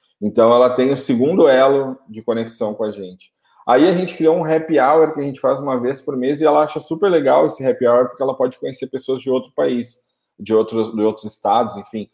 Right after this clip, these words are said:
Então, ela tem um terceiro elo com a gente. Então, o trabalho dos gestores de comunidade é criar mais elos com as pessoas. Porque talvez o elo do curso,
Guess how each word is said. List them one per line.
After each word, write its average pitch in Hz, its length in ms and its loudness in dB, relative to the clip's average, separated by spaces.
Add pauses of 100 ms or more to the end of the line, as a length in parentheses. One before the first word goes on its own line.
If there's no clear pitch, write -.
(160)
Então, 113 140 0
ela 127 120 0
tem 151 140 0
um 151 80 -6
terceiro 160 560 4
elo 135 300 6
com 110 100 -2
a 101 40 -4
gente. 95 500 -12 (540)
Então, 135 340 2
o 165 40 -4
trabalho 156 420 2
dos 160 180 0
gestores 131 460 -2
de 123 80 -12
comunidade 113 680 -4
é 151 60 -4
criar 143 400 -2
mais 156 400 -2
elos 143 400 0
com 104 80 -8
as - 80 -10
pessoas. - 560 -18 (300)
Porque 143 200 -2
talvez 160 500 2
o 165 140 2
elo 151 300 0
do 139 160 -6
curso, 143 640 -2